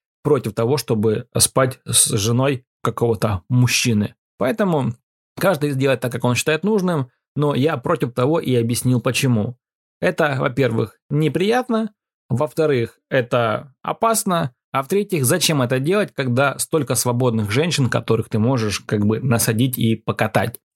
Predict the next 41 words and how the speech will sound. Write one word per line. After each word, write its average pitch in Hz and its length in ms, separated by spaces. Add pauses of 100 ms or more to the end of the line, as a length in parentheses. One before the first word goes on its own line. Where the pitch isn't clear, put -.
(120)
В 139 100
общем, 196 280
мой 165 240
ответ 131 300
вы 143 60
услышали, 170 640
как 160 280
поступать, 143 580
решайте 131 400
только 123 340
вы, 185 380
я 170 180
лишь 156 200
сказал 131 320
свое 127 340
мнение. 113 480 (280)
Кому 214 220
была 143 300
данная 123 320
информация 123 540
полезна, 190 640
поставьте 139 520
лайк, 170 260
подпишитесь 131 640
и 143 60
напишите 139 480
в 123 60
комментариях, 127 760
а 117 120
был 143 240
ли 185 100
у 165 80
вас 127 260
секс - 320
с 117 60
замужней 123 460
женщиной, 123 600 (140)
понравилось 175 580
вам 143 260
или 127 200
нет, 139 380